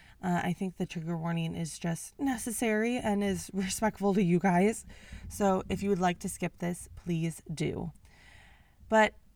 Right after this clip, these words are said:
there's this one memory that jumps out in my mind when I'm thinking of emotional versus binge eating. And I, I don't know, I just kinda have, like, undergrad on my brain. So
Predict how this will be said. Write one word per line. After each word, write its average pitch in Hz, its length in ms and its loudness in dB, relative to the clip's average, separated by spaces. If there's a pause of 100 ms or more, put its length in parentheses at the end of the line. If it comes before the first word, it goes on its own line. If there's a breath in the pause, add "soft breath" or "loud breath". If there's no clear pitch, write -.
(160)
there's 240 300 0
this 277 180 -4
one 208 340 0
memory 175 440 -2
that 175 180 -8
jumps 180 340 -6
out 156 360 0
in 170 120 -6
my 170 140 -4
mind 156 540 -6
when 170 120 -6
I'm 165 160 -4
thinking 170 460 -8
of 160 300 -6
emotional 160 640 -6
versus 151 360 -10
binge 151 360 -8
eating. 156 500 -8 (460 soft breath)
And 170 640 -2 (720)
I, 233 260 0
I - 20 4
don't 302 120 2
know, 277 100 6
I 175 140 4
just 214 160 -4
kinda 254 200 -4
have, 214 240 0
like, 190 240 0 (220)
undergrad 170 560 2 (120)
on 165 140 0
my 156 120 0
brain. 147 420 -4 (760 soft breath)
So 208 360 4